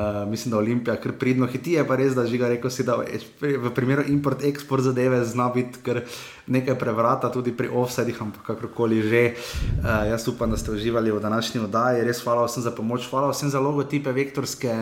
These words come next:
nekateri ste poslali še enkrat, Žiga, dobila sva od Jana, ne, eh, še dodatne logotipe, tako da res hvala, ne.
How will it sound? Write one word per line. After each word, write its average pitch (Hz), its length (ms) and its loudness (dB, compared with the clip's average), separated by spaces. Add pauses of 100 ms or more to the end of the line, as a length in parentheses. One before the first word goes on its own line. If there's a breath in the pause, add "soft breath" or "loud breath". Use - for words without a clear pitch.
(160)
nekateri 117 380 0
ste 127 120 -2
poslali 120 380 -2
še 135 160 -4
enkrat, 131 400 0
Žiga, 135 220 0
dobila 131 380 0
sva 135 160 -4
od 113 100 -2
Jana, 127 340 2
ne, 117 160 0 (500 loud breath)
eh, 110 340 -4
še 131 160 -2
dodatne 127 440 2
logotipe, 139 640 2
tako 120 180 0
da 120 100 2
res 131 180 2
hvala, 127 360 2
ne. 107 140 0